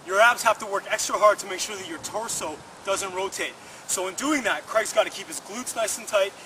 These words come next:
he's gotta keep his abs nice and tight, and he's gotta m-, maintain ultra focus in getting these done.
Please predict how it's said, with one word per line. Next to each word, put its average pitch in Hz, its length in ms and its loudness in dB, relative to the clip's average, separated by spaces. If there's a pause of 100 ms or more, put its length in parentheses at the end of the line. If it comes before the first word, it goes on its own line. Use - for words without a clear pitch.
(120)
he's - 120 -8
gotta 170 180 2
keep 190 160 -10
his 151 140 -6
abs 196 240 4
nice 208 220 0
and 190 80 -10
tight, 185 260 2 (320)
and 156 80 -10
he's 170 140 -8
gotta 180 200 4
m-, 175 300 -10 (160)
maintain 202 380 0 (160)
ultra 220 280 2
focus 202 520 -4
in 147 80 -14
getting 170 260 -4
these 165 160 -8
done. 143 220 -2